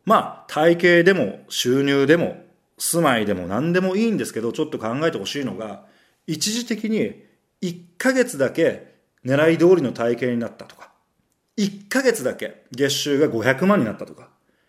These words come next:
えー、一ヶ月だけ理想のマンションに住んだ。だけど、半年後には全部元に戻った。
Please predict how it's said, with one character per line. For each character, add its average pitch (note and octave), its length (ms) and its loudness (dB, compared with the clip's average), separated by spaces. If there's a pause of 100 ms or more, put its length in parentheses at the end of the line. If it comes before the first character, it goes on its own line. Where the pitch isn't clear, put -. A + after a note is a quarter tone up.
(520)
え F2+ 360 -20
ー、 D3 40 -6
一 C3+ 200 -10
ヶ C4 120 -2
月 A#3+ 220 2
だ F3 100 2
け E3+ 340 -2 (140)
理 A#2+ 120 -8
想 F3+ 280 0
の F#3 80 0
マ E3 220 -2
ン F3 80 -6
シ C3+ 100 -6
ョ G#2+ 80 -4
ン F#2 120 -8
に A2+ 420 -4
住 B2 220 -8
ん G#2 80 -8
だ。 - 100 -16 (1400)
だ F#3+ 140 4
け F#3+ 100 4
ど、 D#3 380 2 (140)
半 G3 280 0
年 G#3 220 -2
後 A3+ 100 4
に A3 60 0
は B2 160 -2
全 G#3+ 360 4
部 E3 100 4
元 A#2 200 -2
に G#2+ 80 -4
戻 G2 160 -8
っ G2+ 40 -12
た。 - 160 -20